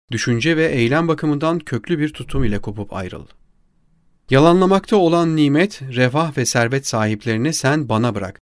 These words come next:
ve onlara az bir süre tanı. Çünkü bizim yanımızda bukağılar ve cayır cayır yanan bir ateş vardır.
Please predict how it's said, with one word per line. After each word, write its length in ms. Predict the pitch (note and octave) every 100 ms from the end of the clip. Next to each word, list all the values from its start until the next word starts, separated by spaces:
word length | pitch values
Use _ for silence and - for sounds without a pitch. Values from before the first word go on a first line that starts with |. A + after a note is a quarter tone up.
| _ _
ve 100 | C#3
onlara 340 | D#3+ D#3+ E3+ E3+
az 280 | D#3+ D3+
bir 100 | C#3
süre 280 | C3 - A2+
tanı. 320 | G2+ F2+ F2 _ _ _ _ _ _ -
Çünkü 340 | - C#3+ D#3
bizim 220 | C3+ F3
yanımızda 580 | F#3 E3 D#3+ D3 C#3+ F3
bukağılar 600 | C3+ C3+ B2+ G#2+ G#2+ C3+ - _ _
ve 160 | A#2+ B2+
cayır 300 | A#2+ B2 F3
cayır 280 | D3+ D3+ D#3
yanan 320 | B2+ C3 C3
bir 220 | A#2+ B2+
ateş 340 | G#2+ G#2+ - G2
vardır. 420 | F2+ D#2 -